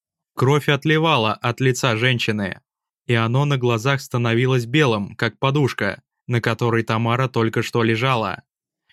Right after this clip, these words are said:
Губы её затряслись, щёки задрожали, на глаза набежали слёзы. В этот момент я заметил то, чего не разглядел поначалу, и это настолько потрясло меня,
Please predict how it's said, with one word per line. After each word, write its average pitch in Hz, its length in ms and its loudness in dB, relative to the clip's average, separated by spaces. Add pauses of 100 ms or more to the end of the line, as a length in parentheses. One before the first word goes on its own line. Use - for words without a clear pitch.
(180)
Губы 135 440 2
её 135 240 4
затряслись, 131 760 -2 (360)
щёки 139 400 0
задрожали, 123 840 0 (280)
на 120 160 0
глаза 117 380 2
набежали 117 520 0
слёзы. 120 520 0 (460)
В 117 140 -2
этот 151 260 2
момент 151 500 2
я 127 180 4
заметил 139 500 0
то, 139 340 0 (360)
чего 131 320 2
не 147 120 2
разглядел 131 520 2
поначалу, 135 720 0 (480)
и 123 100 2
это 131 240 2
настолько 131 600 0
потрясло 113 520 -2
меня, 110 480 -2